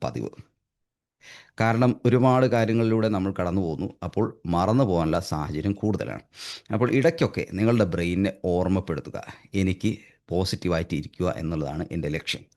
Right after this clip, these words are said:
ഇന്നത്തെ ദിവസം വളരെ ഹാപ്പിയായി പോസിറ്റീവായിരിക്കുക എന്നുള്ളതാണ് എൻ്റെ ലക്ഷ്യം" എന്ന ഒരു നിർദ്ദേശം നിങ്ങൾ ഇടയ്ക്കിടയ്ക്ക് കൊടുക്കുകയാണെങ്കിൽ ബ്രെയിൻ അത് അംഗീകരിക്കുകയും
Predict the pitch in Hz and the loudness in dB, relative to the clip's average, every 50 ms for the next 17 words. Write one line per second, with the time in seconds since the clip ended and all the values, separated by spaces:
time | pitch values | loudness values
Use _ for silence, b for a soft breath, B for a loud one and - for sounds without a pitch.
0 | _ _ _ _ _ _ _ _ _ _ - 113 113 113 120 123 127 110 101 92 | _ _ _ _ _ _ _ _ _ _ -2 2 4 4 4 4 4 4 4 2
1 | 87 - 104 95 90 87 95 95 110 104 87 90 87 92 - - 87 85 85 87 | 2 2 2 4 4 4 2 2 0 0 0 -2 -2 -2 -2 -2 -2 -2 -2 -2
2 | - - 73 82 92 95 80 - 82 85 80 78 73 80 - 73 78 - - 90 | -2 -4 -4 -4 -4 -4 -4 -2 -2 0 0 -2 -4 -4 -4 -4 -4 -2 -2 -2
3 | 85 92 82 80 78 71 73 82 - - - 85 80 78 76 64 - - - - | 0 0 0 0 0 0 0 -2 -2 -2 -2 -2 -2 -2 -2 -4 -6 -6 -8 -8
4 | - - _ _ _ - 110 127 151 156 104 - B B B B B B - 107 | -8 -10 _ _ _ 0 2 4 4 4 2 0 B B B B B B 0 2
5 | 113 110 95 87 - - 90 90 92 - 95 87 82 78 - _ - - 107 101 | 4 4 4 2 2 0 -2 -2 0 0 0 0 0 -2 -6 _ -4 -2 0 2
6 | 123 127 - - 143 92 82 - - - - - _ _ _ - 101 95 95 95 | 2 2 2 0 0 0 -2 -4 -8 -18 -18 -20 _ _ _ 0 2 2 2 2
7 | 98 - 107 98 87 65 50 55 52 50 - 50 - _ _ _ _ - 101 90 | 2 2 0 2 0 0 -2 -6 -8 -8 -10 -14 -16 _ _ _ _ -4 0 2
8 | 113 117 127 143 147 131 95 82 82 - - 85 80 82 85 92 104 101 90 85 | 4 4 6 6 6 4 4 2 0 -2 -4 -4 -4 0 0 2 2 2 2 0
9 | - - - 57 52 - | -2 -6 -10 -10 -12 -12